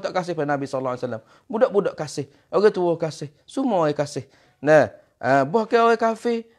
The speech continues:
Nah, orang kafir di negeri-negeri tu. Nah, negeri-negeri lain,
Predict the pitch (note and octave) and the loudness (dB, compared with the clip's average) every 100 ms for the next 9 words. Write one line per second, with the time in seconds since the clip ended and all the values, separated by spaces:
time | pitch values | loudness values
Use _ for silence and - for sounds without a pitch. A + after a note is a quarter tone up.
0 | _ F#3+ G3 F3+ G3+ G#3+ G3+ G#3 G3+ G#3 | _ 4 6 6 4 2 2 0 0 -2
1 | G3+ G#3+ G#3+ G3+ G#3+ G#3 B3 - _ _ | -2 -2 -2 -2 -6 -6 -10 -12 _ _
2 | F#3+ F#3+ E3+ F#3+ G#3 G3+ G#3 A3 | 6 8 8 2 0 0 0 0